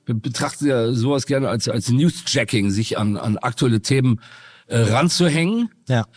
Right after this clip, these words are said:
Speaker 1: Ähm, was habt ihr da gemacht? Das war durchaus auch recht auffällig für mich.
Speaker 2: Wir haben ja zu der Zeit eine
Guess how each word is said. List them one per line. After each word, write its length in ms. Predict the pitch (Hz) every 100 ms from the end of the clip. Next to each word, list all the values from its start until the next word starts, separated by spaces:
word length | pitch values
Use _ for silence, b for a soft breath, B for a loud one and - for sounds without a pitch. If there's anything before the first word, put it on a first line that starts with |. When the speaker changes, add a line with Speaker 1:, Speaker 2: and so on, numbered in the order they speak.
| b _ -
Speaker 1:
Ähm, 640 | 147 151 151 156 156 131
was 140 | 165
habt 100 | 190
ihr 80 | 180
da 120 | 160
gemacht? 440 | 135 117 82 - -
Das 240 | 107 -
war 240 | 131 131 131
durchaus 560 | 135 147 127 123 -
auch 380 | - 123 117 -
recht 180 | 131 -
auffällig 440 | 110 - 76 69
für 80 | 65
mich. 360 | 64 - - -
Speaker 2:
Wir 120 | 107
haben 160 | 127 147
ja 320 | 127 117 113
zu 140 | - 110
der 160 | 120
Zeit 180 | - 120
eine 300 | 117 113